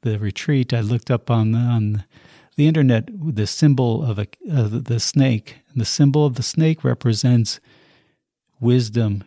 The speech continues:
represents your spiritual guide or the journey. And so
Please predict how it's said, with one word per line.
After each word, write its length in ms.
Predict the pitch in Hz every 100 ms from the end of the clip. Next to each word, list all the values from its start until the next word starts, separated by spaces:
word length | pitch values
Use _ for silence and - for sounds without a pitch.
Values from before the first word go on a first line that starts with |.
| _
represents 880 | 123 117 110 120 113 120 113 - - _ _ _ _ _
your 400 | 143 107 110 107
spiritual 640 | - - 123 123 - 113
guide 480 | 98 110 113 117 113
or 160 | 104 101
the 140 | 101
journey. 640 | 90 123 127 120 101 98 - _ _ _ _ _ _ _ _ _ _ _
And 220 | 131 107
so 540 | - 123 120 113 113